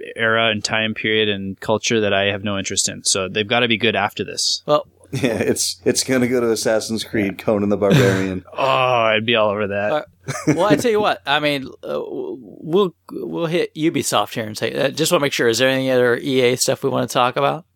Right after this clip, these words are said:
Speaker 1: Is there anything else
Speaker 3: Oh.
Speaker 1: to? Oh, you guys, what about the, the Rainbow Six thing? Any
Speaker 3: Oh,
Speaker 1: psych-
Speaker 3: that was, that, that was my best thing of the
Speaker 1: Or I
Speaker 3: Xbox
Speaker 1: guess
Speaker 3: One show.
Speaker 1: that wasn't E A, sorry. That was Ubisoft, <laughs> wasn't it?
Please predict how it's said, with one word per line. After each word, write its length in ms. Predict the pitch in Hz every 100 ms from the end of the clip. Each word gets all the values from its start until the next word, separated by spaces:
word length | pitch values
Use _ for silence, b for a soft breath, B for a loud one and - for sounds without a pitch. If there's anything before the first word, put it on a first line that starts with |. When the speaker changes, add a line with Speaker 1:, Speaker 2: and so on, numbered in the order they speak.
| _ _ _ _ _ _ _ _ _ _ _ _ _ _ _ _
Speaker 1:
Is 80 | -
there 80 | 104
anything 220 | 104 110
else 220 | 107 -
Speaker 3:
Oh. 100 | -
Speaker 1:
to? 160 | 113 117
Oh, 120 | - 151
you 120 | 160
guys, 280 | 175 160 147
what 100 | 151
about 180 | 151
the, 360 | - 143 139 135
the 80 | 127
Rainbow 240 | 127 127
Six 320 | 123 - 131 -
thing? 200 | 95 95 _ _ _ _ _ _ _ _ _ _ -
Any 140 | 113
Speaker 3:
Oh, 20 | 113
Speaker 1:
psych- 180 | 113 120
Speaker 3:
that 120 | 117
was, 120 | 113
that, 380 | 113 104 110 -
that 220 | 110 110 117
was 180 | 117
my 220 | 104 107 104
best 340 | 98 104 -
thing 300 | 113 104 101
of 240 | 101 98 85
the 240 | 98 98
Speaker 1:
Or 40 |
I 40 | 95
Speaker 3:
Xbox 220 | 127 135
Speaker 1:
guess 140 | 143 107
Speaker 3:
One 140 | 92
show. 300 | 87 92 92 -
Speaker 1:
that 200 | 135 131
wasn't 300 | 143 135 110
E 200 | 107 104
A, 60 | 92
sorry. 240 | - 104
That 140 | 104 110
was 200 | 107 107
Ubisoft, 480 | 107 110 101 98 -
<laughs> 0 |
wasn't 440 | 120 117 - -
it? 100 | -